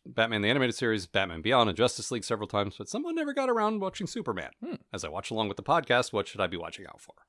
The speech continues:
Speaker 1: Uh, we talked about this a little at the beginning of the show, but, uh,
Speaker 2: I mean,
Speaker 1: I don't know. What do you th-, what
Speaker 2: I
Speaker 1: do you
Speaker 2: don't
Speaker 1: think?
Speaker 2: remember a whole lot of Superman animated series. That's why I'm sort of looking forward to it. Uh,
Speaker 1: Mm-hmm.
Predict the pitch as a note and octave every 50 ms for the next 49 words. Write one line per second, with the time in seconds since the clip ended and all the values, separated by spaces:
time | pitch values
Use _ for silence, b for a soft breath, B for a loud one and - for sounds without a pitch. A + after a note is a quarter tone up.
0 | _ _ _ _ _ _ _ _ _ - - - E3+ F3+ F#3+ - A#3+ C4+ C4 B3+
1 | G3+ D3 C3 - - A#2+ A#2 A2+ A2 G2+ - A2+ G#2+ G#2 - - A2+ A2+ A2 G#2
2 | G#2 G2 - - F#3+ F3+ D#2+ D2 D#2 F2+ F2+ _ - - - G#2 - - _ _
3 | _ _ _ - _ _ _ _ _ _ _ _ _ _ _ _ _ _ _ _
4 | _ _ _ _ _ - - B2 A#2 A#2+ - C#3+ F#2 E2 G#2+ A2+ - B2 A#2 C3
5 | C#3 - - B B B A3 A3 F#3+ G#3+ G3 E3 F3+ F#3 F#3 F#3+ F#3+ F#3+ F3+ E3
6 | F3+ F#3 F#3 F#3 F3+ F#3 F3+ F#3 F#3 F#3 F#3 F#3+ - - - _ _ - - -
7 | F#3+ - - F3+ E3+ E3+ E3+ F3 F3 F3 E3 - F#3 F#3 F3 D3+ A2 A#2 B2+ A#2+
8 | G#2+ - - A#2 G#2 G2 G#2 - - - - A2+ A2 A#2+ A#2 - - D3 D3+ -
9 | _ _ - G2+ G2+ F#2+ F#2 F#2 F#2 - _ _ - A2+ G2 G#2 A#2 A#2+